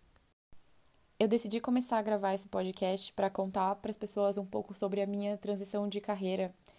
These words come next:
e ver se eu consigo ajudar essas pessoas que têm interesse em fazer transição de carreira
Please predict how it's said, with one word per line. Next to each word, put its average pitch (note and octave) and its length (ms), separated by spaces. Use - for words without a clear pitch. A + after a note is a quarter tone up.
e G#3+ 120
ver G#3 80
se A3 80
eu G#3+ 40
consigo A3 420
ajudar A3 360
essas B3 180
pessoas G3+ 440
que G3+ 120
têm G3 300
interesse G3+ 480
em - 20
fazer F#3 240
transição G3 380
de F#3+ 100
carreira G3 540